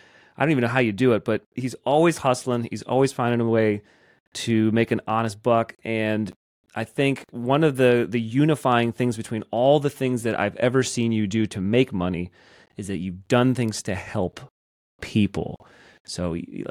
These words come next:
you got the snowplow out, you're helping people. You're entertaining people as a D J, you're helping people. You're doing large-scale, beautiful production, you're helping people. So, uh, talk to me about that. Talk to,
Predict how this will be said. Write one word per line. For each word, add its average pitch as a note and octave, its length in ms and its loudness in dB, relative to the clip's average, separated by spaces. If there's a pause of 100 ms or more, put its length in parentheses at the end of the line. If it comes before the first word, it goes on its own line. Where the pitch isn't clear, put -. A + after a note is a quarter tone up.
(140)
you G#2 220 -14
got B2 120 -4
the G#2 60 -14
snowplow F3+ 540 0
out, F3 180 0
you're B2 100 -6
helping A#2 340 -2
people. F#2 340 -10
You're F#2 180 -10
entertaining D3 480 0
people C#3 280 0
as G2 100 -4
a - 20 -6
D D3+ 180 -4
J, D#3 140 2
you're A#2 160 -4
helping A2 320 -2
people. F2 300 -10
You're F#2 120 -10
doing C#3 260 -2
large-scale, C3 680 0 (160)
beautiful D3 880 2
production, E3 720 -4 (640)
you're A2+ 160 -8
helping G2 460 -4
people. E2+ 340 -10
So, A#2 320 0 (640)
uh, C#3+ 280 4 (520)
talk F#3+ 220 -4
to D4 60 -6
me C#4 40 -2
about C4 220 -2
that. - 220 -2
Talk A3 180 -2
to, A#3 180 -8